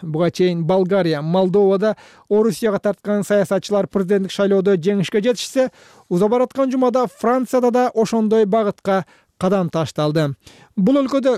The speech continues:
өткөрүлгөн праймеризде Республика партиясынан президенттикке талапкерликти мурунку өкмөт башчы Франсуа Фион жеңип алды.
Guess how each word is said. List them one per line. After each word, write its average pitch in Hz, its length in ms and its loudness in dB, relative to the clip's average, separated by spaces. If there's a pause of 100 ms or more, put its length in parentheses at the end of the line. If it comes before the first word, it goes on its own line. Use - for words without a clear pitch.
өткөрүлгөн 190 560 0
праймеризде 220 760 0 (100)
Республика 208 680 -2
партиясынан 190 760 -2
президенттикке 190 580 -2
талапкерликти 202 840 0 (340)
мурунку 254 560 0
өкмөт 220 480 -2
башчы 214 480 -2
Франсуа 208 720 -2 (100)
Фион 185 400 -2
жеңип 156 320 -2
алды. 151 320 -2